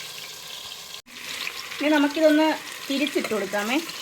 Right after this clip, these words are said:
ഒരു സൈഡ് ഒന്ന് ആയിട്ടുണ്ട്, ചെറുതായിട്ടൊരു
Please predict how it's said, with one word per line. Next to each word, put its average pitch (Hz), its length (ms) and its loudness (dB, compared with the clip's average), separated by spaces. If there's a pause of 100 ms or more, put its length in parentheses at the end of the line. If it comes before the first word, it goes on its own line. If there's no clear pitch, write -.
(540)
ഒരു 262 180 0
സൈഡ് 262 260 4
ഒന്ന് 269 160 0 (120)
ആയിട്ടുണ്ട്, 208 500 0 (600)
ചെറുതായിട്ടൊരു 320 560 8